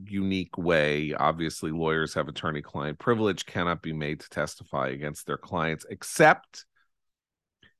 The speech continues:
in, there's an exception for felony crime, in which case, if lawyers are being used to further a felony,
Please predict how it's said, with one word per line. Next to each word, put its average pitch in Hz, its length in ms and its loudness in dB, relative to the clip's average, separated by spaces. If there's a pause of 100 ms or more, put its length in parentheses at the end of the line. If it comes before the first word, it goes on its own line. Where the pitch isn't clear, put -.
(200)
in, 113 400 4 (500)
there's 101 240 4
an 95 80 0
exception 120 800 4 (180)
for - 220 -4
felony 110 500 4
crime, 80 640 0
in 90 180 -2
which 101 280 -2
case, 82 440 0 (400)
if 123 260 4
lawyers 127 580 8
are 104 160 4
being 98 320 0
used 107 560 4
to 110 80 -4
further 123 880 6
a - 40 -8
felony, 80 680 0